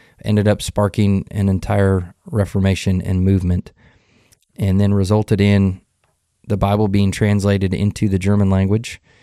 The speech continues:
right around the time of the printing press.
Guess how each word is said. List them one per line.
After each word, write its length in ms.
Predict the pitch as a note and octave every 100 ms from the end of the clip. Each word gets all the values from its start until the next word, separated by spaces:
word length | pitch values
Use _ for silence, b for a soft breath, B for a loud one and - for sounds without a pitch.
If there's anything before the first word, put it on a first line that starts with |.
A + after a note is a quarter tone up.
| b b b b b -
right 300 | G#2 G#2 G#2
around 280 | G#2 G2+
the 80 | G2
time 340 | F#2+ G#2 G#2 G#2
of 160 | F#2+
the 360 | G2 F#2+ F#2+ - _ _ _ -
printing 460 | C#3+ D3 - G#2
press. 540 | F2 G2+ G2 G#2+ -